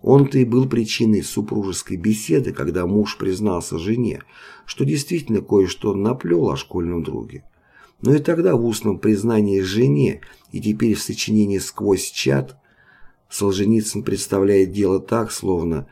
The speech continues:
была, мол, единственная оплошка по отношению к Симоняну лишь во время следствия в сорок пятом году, то есть два своих доноса он как бы слил в один, очень давний, будто бы неизбежный и совершенно безвредный.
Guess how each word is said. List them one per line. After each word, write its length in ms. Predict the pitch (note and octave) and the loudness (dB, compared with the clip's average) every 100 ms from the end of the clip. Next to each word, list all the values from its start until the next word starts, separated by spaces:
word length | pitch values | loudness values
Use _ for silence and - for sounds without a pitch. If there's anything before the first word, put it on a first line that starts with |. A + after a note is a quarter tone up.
| _ _ - | _ _ -10
была, 360 | E2+ A2 C#3 B2 | 0 2 2 2
мол, 200 | F2+ D#2+ | 0 -2
единственная 840 | F2+ B2 D3+ C#3 - G#2+ G2 - - | -2 -2 -2 -4 -2 -2 -2 -4 -8
оплошка 560 | - - B2 A#2+ - | -8 0 0 0 -8
по 160 | F2 E2+ | -8 -8
отношению 560 | - F2+ - G2 F#2+ | -6 -6 -4 -4 -4
к 40 | F2+ | -6
Симоняну 680 | - G#2 G2+ A#2+ A2+ E2 C2+ - - - - | -2 0 2 2 0 -2 -8 -16 -20 -18 -6
лишь 320 | - A2+ - | 0 0 0
во 160 | F2+ | -2
время 300 | F2 G2+ F#2+ | 0 0 0
следствия 680 | E2 - G2 G2 - F2+ D#2 - _ | -2 0 0 0 -4 -4 -4 -8 _
в 80 | - | -6
сорок 360 | - F#2+ - | -2 -2 -2
пятом 380 | - E2 - F2 | -4 -4 -4 -6
году, 380 | E2+ E2 - - | -4 -6 -8 -8
то 140 | - B2 | 2 2
есть 340 | A2+ G#2+ - - - - | 2 -4 -14 -20 -20 -16
два 280 | - B2 C#3 | -2 2 2
своих 440 | C3+ A#2 G#2+ F#2+ | 2 2 2 2
доноса 640 | - G#2+ C3+ C3+ - - - _ - - | 0 2 4 2 0 -10 -14 _ -18 -2
он 160 | B2+ C3 | 0 2
как 240 | C#3 B2+ | 2 0
бы 100 | A#2 | 0
слил 420 | A2 A2+ B2 A2+ | -2 -2 0 0
в 80 | F#2 | 0
один, 460 | G2+ G#2+ - G2 - - _ _ _ - | 0 -2 -6 -14 -18 -20 _ _ _ 0
очень 420 | D3+ C#3 C3 G#2+ | 2 2 0 0
давний, 480 | E2+ A1+ - G#1+ - _ _ - | -2 -4 -8 -14 -18 _ _ -8
будто 320 | G2 C3 - | -2 -2 0
бы 140 | G#2+ | 2
неизбежный 840 | G#2+ A2+ G#2 G#2 D3 C#3 G2+ E2+ E2 | 4 4 2 2 4 4 0 -4 -6
и 40 | |
совершенно 640 | - - F#2 - B2 A2+ F#2+ | -6 -4 -4 -2 -2 -2 -2
безвредный. 720 | D2+ C#2+ C2 B1 - - | -4 -6 -8 -10 -12 -18